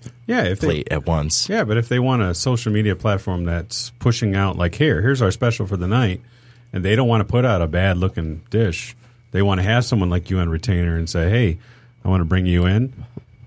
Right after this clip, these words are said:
Speaker 1: Every night at four o'clock, we're gonna shoot this," or you or somebody that you trust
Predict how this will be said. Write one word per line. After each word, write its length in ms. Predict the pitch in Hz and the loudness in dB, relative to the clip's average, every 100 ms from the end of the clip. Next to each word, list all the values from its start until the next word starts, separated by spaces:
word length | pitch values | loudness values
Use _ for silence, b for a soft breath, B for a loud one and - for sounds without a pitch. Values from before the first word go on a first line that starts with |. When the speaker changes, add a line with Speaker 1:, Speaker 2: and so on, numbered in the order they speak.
| - - - | -20 -16 -2
Speaker 1:
Every 280 | 92 92 101 | 0 2 4
night 200 | 107 107 | 4 2
at 60 | |
four 200 | - 98 | 2 0
o'clock, 380 | 101 107 120 131 | 2 2 0 0
we're 80 | 90 | 0
gonna 140 | 87 | 0
shoot 200 | 82 98 | 0 0
this," 280 | 90 110 117 | 0 0 0
or 120 | 85 | -2
you 320 | 82 90 107 110 | 0 2 2 2
or 140 | 90 | 0
somebody 340 | - 107 98 90 | 0 0 0 -2
that 100 | 80 | -2
you 120 | 95 | -2
trust 540 | - 95 107 - - | 0 2 2 0 -8